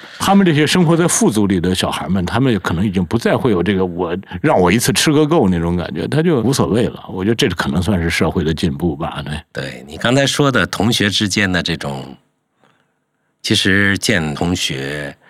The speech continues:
Speaker 2: 见亲戚、见老朋友，经过这段时间，你都会觉得是恍如隔世。
Speaker 1: 嗯。
Speaker 2: 就，哎呦，前几天我们，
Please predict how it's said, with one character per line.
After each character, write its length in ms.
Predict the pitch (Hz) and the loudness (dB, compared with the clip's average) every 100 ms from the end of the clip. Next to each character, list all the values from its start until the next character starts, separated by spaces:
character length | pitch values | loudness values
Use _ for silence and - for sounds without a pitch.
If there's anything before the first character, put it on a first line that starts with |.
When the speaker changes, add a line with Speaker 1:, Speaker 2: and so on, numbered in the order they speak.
| - - _ | -20 -20 _
Speaker 2:
见 420 | - 78 73 67 - | -4 -2 -4 -8 -6
亲 320 | - 90 82 | -2 -2 -2
戚、 420 | - - - - | -2 -6 -8 -10
见 260 | - 85 73 | -6 -4 -4
老 180 | 69 64 | -6 -6
朋 260 | - - 73 | -10 -10 -6
友， 240 | 85 71 - _ _ _ _ _ _ - | -6 -8 -12 _ _ _ _ _ _ -2
经 160 | 139 | 0
过 320 | 139 117 87 76 - | 2 2 0 -2 -2
这 120 | 135 | 0
段 160 | 104 | 2
时 240 | 80 - 82 | 0 -2 -4
间， 360 | - 92 90 - | -2 -2 -2 -6
你 100 | 80 | -6
都 160 | 98 | -4
会 160 | 92 104 | -2 -2
觉 200 | - 76 | -4 -8
得 160 | 80 | -8
是 120 | 76 - | -6 -6
恍 160 | 76 | -4
如 120 | 71 | -6
隔 120 | 78 87 | -4 -2
世。 240 | - 80 - _ _ _ | -2 -4 -10 _ _ _
Speaker 1:
嗯。 400 | 95 92 92 95 90 _ | -8 -6 -6 -8 -12 _
Speaker 2:
就， 100 | - - - | -4 -4 -4
哎 80 | 107 | -6
呦， 120 | - _ _ _ _ _ _ _ _ _ _ _ | -6 _ _ _ _ _ _ _ _ _ _ _
前 180 | - 143 | -4 0
几 80 | 151 | 2
天 400 | 123 135 131 120 | 2 2 2 2
我 100 | 95 | 0
们， 460 | 90 98 104 101 | 0 0 0 0